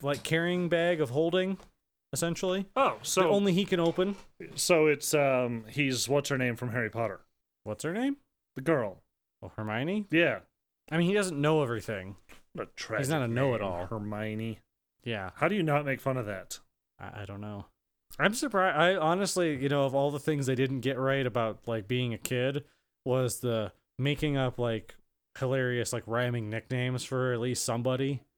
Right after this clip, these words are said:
Speaker 1: Like,
Speaker 2: Okay.
Speaker 1: one of the three should have had, like, an awful, like, nickname,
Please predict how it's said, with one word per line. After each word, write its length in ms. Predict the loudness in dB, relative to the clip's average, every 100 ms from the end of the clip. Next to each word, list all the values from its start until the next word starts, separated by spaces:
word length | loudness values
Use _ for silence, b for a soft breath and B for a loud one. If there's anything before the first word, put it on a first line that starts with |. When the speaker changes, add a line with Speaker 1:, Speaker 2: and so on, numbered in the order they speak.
| _ _ -6
Speaker 1:
Like, 140 | -4
Speaker 2:
Okay. 120 | -2 2
Speaker 1:
one 220 | 2 4
of 60 | 2
the 120 | 2
three 360 | 0 0 0
should 200 | 0 0
have 100 | 0 2
had, 180 | 0
like, 180 | 0 -4
an 80 | -4
awful, 580 | -2 -2 -2 -2 -2 -2
like, 340 | -2 -4 -8
nickname, 520 | -8 -6 -6 -8 -8